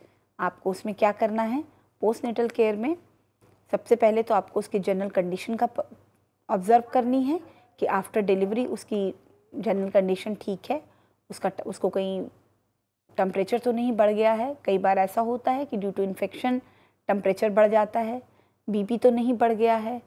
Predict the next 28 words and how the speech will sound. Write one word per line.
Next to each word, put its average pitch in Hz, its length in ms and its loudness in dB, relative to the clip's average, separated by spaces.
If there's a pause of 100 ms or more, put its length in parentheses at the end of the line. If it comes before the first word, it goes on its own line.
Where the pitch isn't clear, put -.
(360)
उसकी - 280 -4
पल्स 202 460 4
ठीक 254 240 -2
चल 240 180 2
रही 233 260 2
है, 240 200 -4 (360)
तो 220 80 -4
जनरल 220 300 2
कंडीशन 202 420 -2
ऑब्जर्व 196 440 -2
करनी 254 320 0
है। 294 260 -6 (680)
And 196 180 -2
find 240 360 2
out 277 180 6
any 262 360 2
discomfort 226 600 2 (600)
due 208 160 -2
to 220 80 -10
pain 214 420 0
or 196 180 -2
bleeding, 196 480 0 (180)
कि - 80 -8
after 185 260 -6
delivery 196 480 -2
भी 233 120 -2
जिसको 233 240 -6
कहीं 233 400 -4